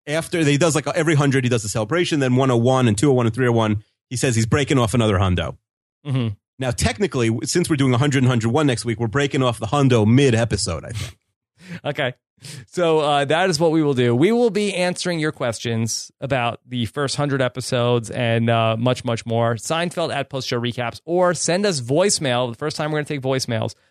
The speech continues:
Speaker 2: post show recaps dot com slash Seinfeld. Also, uh, we are also extending the invitation. If Jerry or Larry wants to call in for the one hundredth episode,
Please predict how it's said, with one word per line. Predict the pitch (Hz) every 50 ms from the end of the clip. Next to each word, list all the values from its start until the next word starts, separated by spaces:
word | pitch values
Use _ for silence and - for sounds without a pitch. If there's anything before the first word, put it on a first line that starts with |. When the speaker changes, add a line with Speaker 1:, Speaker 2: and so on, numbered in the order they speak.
| _ _ _
Speaker 2:
post | - 185 220 214 -
show | - - 196 175 170
recaps | 160 160 156 143 - 147 135 127 127 - - - _ _ _ _ _ -
dot | 147 147 143 139
com | - - 139 135 127 127 120 120 113 _ _ _ _
slash | _ - - 147 143 135 131 127 - - - _ _ -
Seinfeld. | - - 131 127 127 117 - 131 123 123 131 139 135 - _ _ _ _ _ _
Also, | 147 170 190 202 - - 180 165 160 160 160 -
uh, | - 135 139 135 135 135 135
we | 139 135 160 180 190 190 -
are | - 156 151 147 -
also | - 151 156 147 - - 160 151 147 147
extending | - - - - - - - - 180 190 208 202 202 202 190
the | 180 180
invitation. | 175 170 147 - 170 170 170 - - 202 190
If | 151 151 127 117 - - 143
Jerry | 120 104 135 143 147 151 160 165 165 170 160 - -
or | 151 160 170 202 226 233
Larry | 202 196 180 180 185 185 185 185 175 175 175
wants | 160 156 160 156 156 147 - -
to | - 147
call | - - 147 139 135 131
in | 127 123 127 135 139
for | - 139
the | 127 127
one | 131 127 123
hundredth | 123 123 123 123 113
episode, | 123 120 - 127 120 - 131 131 135 143 147